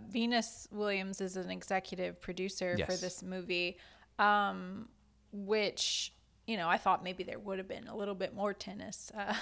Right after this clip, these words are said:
Speaker 1: <laughs> like, in here because of that
Speaker 2: Right,
Speaker 1: aspect.
Speaker 2: yeah.
Speaker 1: But,
Speaker 2: Like, deep dive.
Speaker 1: uh, maybe that was just, like, a, a callback to when her and her sister w-, trained with her dad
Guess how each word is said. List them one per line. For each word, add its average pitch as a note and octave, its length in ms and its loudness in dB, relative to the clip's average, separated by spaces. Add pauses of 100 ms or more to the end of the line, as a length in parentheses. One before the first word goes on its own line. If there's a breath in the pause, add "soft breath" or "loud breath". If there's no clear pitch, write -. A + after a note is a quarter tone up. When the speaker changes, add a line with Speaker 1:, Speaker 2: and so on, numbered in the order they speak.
Speaker 1:
<laughs> - 140 -4
like, A#3 380 6 (560 loud breath)
in C#4 160 6
here A#3+ 320 4
because B3+ 400 6
of A#3+ 100 -2
that F#3 200 6
Speaker 2:
Right, F#3 240 12
Speaker 1:
aspect. G3 220 6
Speaker 2:
yeah. C#3+ 220 10
Speaker 1:
But, G#3+ 280 8 (140 loud breath)
Speaker 2:
Like, A2 180 -2
deep D#3+ 180 4
dive. D2+ 260 2
Speaker 1:
uh, A#3+ 340 12
maybe A#3+ 320 8
that D#4+ 220 12
was C4 320 10
just, E4+ 160 2
like, B3 160 4
a, A3 220 10
a G#3+ 80 8
callback G3+ 540 6
to G#3+ 180 2
when G3+ 560 -4
her G3+ 220 2
and G3+ 100 0
her G3+ 80 -2
sister F#3+ 460 -2
w-, F#3+ 280 -8
trained F#3 340 -4
with F#3 120 -8
her F#3 120 -6
dad F3 440 2